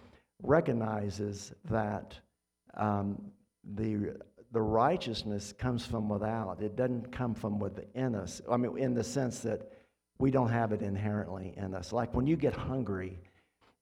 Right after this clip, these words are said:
um, what your body's telling you is you need something that's not in your body yet. You need to go out and get that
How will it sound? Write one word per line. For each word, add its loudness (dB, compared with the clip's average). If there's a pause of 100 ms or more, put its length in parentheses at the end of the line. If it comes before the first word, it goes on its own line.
(140)
um, 2
what 4
your 6
body's 2
telling 0
you 0
is -4
you 2
need 0
something -2
that's -4
not -2
in 0
your 0
body 0
yet. -4
You -4
need -2
to 0
go 2
out -2
and -6
get -2
that -4